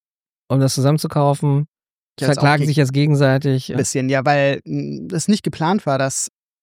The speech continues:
Speaker 2: ich, ich greif so ein bisschen vor,
Speaker 1: Mhm.
Speaker 2: Universal Distribution, wie gesagt, kanadischer
Speaker 1: Ja.
Speaker 2: Distributor für Comics,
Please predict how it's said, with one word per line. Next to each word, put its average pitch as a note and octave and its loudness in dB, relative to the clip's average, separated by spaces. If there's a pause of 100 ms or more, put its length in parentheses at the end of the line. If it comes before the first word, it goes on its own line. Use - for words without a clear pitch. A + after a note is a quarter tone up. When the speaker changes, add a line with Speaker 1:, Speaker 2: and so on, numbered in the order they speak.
(120)
Speaker 2:
ich, - -8
ich C3+ -10
greif B2 -4
so - -4
ein C3 -2
bisschen B2 -4
vor, G3+ 2
Speaker 1:
Mhm. D#3 4 (500)
Speaker 2:
Universal F#3 2
Distribution, E3 0
wie C3 -4
gesagt, C3 -4
kanadischer C#3 -2
Speaker 1:
Ja. E3 -2
Speaker 2:
Distributor A#2+ 4
für - -8
Comics, G3+ -2